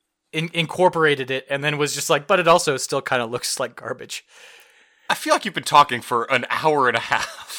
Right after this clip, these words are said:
Speaker 2: <laughs>
Speaker 1: Well, then maybe you should take it over.
Speaker 2: <laughs> I'm gonna give this movie a six. I gave Ju-on a five. Uh, this is just more enjoyable to me. The narrative arc is easier to follow, even though it is boring. Like, I like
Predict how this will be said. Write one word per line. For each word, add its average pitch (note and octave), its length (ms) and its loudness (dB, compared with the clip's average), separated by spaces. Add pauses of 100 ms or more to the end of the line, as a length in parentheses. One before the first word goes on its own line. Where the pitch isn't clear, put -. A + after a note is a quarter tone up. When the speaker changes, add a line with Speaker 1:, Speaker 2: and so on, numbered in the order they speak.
(120)
Speaker 2:
<laughs> - 60 -20 (260)
Speaker 1:
Well, D3 200 0
then E3 80 -2
maybe E3 180 -4
you B3 80 -8
should F3+ 160 -12
take A2+ 220 -8
it A2+ 80 -6
over. G#2 340 -10
Speaker 2:
<laughs> - 40 -2
I'm - 1160 0
gonna C#4 80 0
give A#3+ 140 -8
this A3+ 100 -10
movie E3+ 160 -2
a C3+ 60 -2
six. - 400 -2 (340)
I D3 120 4
gave D#3 260 0
Ju-on D3 280 0
a D3 40 0
five. A2 500 0 (480)
Uh, C3+ 380 6
this D#3+ 260 -2
is G#3 80 -4
just - 440 -2 (140)
more C#3 400 2
enjoyable A2+ 580 -2
to - 120 -12
me. G#2 100 -10
The G2+ 120 -8
narrative A#2+ 360 2
arc A#2 200 2
is A2 120 -8
easier A#2 220 -10
to G2 80 -14
follow, B2+ 300 0
even B2+ 180 -10
though A2+ 120 -4
it A2 100 -6
is A#2 160 -6
boring. A2+ 420 -2
Like, G#2+ 160 -2
I B2 120 2
like A#2 360 0